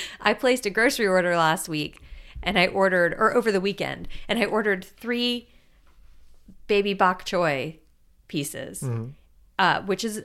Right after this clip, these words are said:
Speaker 1: a perfect amount for the family of three. I feel like one baby bok choy per person is great.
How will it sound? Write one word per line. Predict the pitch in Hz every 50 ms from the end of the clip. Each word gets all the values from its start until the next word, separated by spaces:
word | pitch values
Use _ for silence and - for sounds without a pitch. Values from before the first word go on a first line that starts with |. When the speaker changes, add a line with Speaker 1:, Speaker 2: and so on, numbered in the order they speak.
| - -
Speaker 1:
a | -
perfect | - - - 311 320 320 320 311 311
amount | 294 277 269 226 202 202 - - -
for | 233
the | 202 226 214
family | - 277 269 262 262 269 269
of | 269
three. | - 285 277 226
I | 180 180 190
feel | - - 233 233 214
like | 196 180 180 -
one | 185 202 214 233
baby | 214 202 196 190 202 190
bok | 190 185 185 185 -
choy | - 202 185 175 160
per | - 175 170
person | - - 160 156 156 - 147 135
is | 139 139 -
great. | - 147 123 92 -